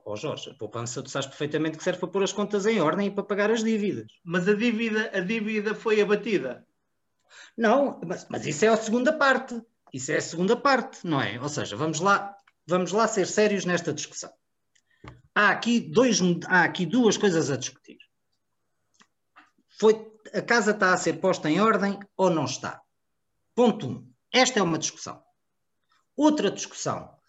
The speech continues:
Speaker 1: de nível mais ideológico e pragmático, no sentido do fazer, é podia-se e devia-se ter feito diferente,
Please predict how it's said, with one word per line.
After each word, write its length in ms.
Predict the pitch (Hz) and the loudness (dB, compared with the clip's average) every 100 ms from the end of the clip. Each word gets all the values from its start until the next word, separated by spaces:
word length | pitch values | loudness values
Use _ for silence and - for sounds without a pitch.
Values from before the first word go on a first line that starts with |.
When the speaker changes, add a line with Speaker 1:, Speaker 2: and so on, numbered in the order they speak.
| _ _ | _ _
Speaker 1:
de 120 | 131 | 0
nível 400 | 185 226 160 151 | 4 4 4 2
mais 420 | 156 147 110 - - | 2 0 -2 -6 -6
ideológico 800 | 202 185 196 185 151 - 113 - | -4 0 2 4 2 0 -8 -10
e 20 | |
pragmático, 720 | 147 180 185 180 160 - 123 | -4 -2 0 0 0 -4 -6
no 80 | 151 | -6
sentido 440 | 143 165 175 165 123 | -4 -4 -4 -6 -6
do 140 | 143 | -6
fazer, 540 | 147 143 135 202 233 - _ _ _ _ 151 | -2 -2 2 2 2 -6 _ _ _ _ -2
é 260 | 131 - - - | -2 -4 -14 -8
podia-se 540 | 147 240 262 247 - | 2 4 6 4 0
e 40 | 175 | -2
devia-se 400 | 147 233 214 - | 0 2 2 2
ter 140 | 185 | -2
feito 340 | - 190 185 | 2 0 -2
diferente, 640 | 135 143 - 180 240 247 | -6 -6 0 4 4 2